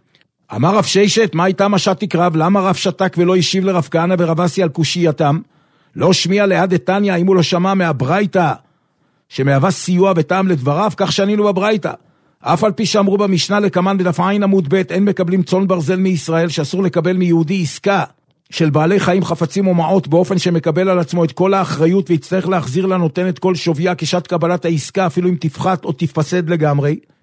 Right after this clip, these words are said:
ונקראים צאן ברזל, מפני שהנכסים מתקיימים אצל בעליהם כפי שברזל קיים אצל בעליו בלא פחת, כלומר שאינם יכולים להיפסד ולפחות, וכיוון שרוב המקבלים באופן כזה היו מקבלים צאן, לכך נקראת הקבלה הזו בשם צאן ברזל.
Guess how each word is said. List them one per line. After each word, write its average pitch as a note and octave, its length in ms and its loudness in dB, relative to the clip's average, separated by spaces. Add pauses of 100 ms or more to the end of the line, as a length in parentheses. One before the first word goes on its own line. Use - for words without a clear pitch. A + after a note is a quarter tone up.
ונקראים D#3+ 420 2
צאן F#3+ 240 2
ברזל, F3+ 300 2
מפני D#3+ 220 0
שהנכסים E3+ 500 0
מתקיימים F#3 380 0
אצל F3+ 200 -2
בעליהם E3 440 2
כפי F3 200 -4
שברזל D#3+ 440 -2
קיים F3 280 0
אצל F3 200 -2
בעליו D#3+ 400 0
בלא E3 240 0
פחת, E3 380 -2 (380)
כלומר D3 280 0
שאינם F3+ 280 0
יכולים F3+ 300 0
להיפסד F3+ 480 0
ולפחות, D#3+ 540 0
וכיוון D#3 360 0
שרוב F3 280 -2
המקבלים F3 420 -2
באופן F3 260 0
כזה D#3 220 -2
היו F3+ 140 0
מקבלים E3 400 0
צאן, D#3+ 320 2 (640)
לכך E3+ 420 0
נקראת G3 300 0
הקבלה F#3+ 400 0
הזו F#3+ 200 0
בשם F#3+ 260 0
צאן G3+ 220 0
ברזל. F#3+ 340 2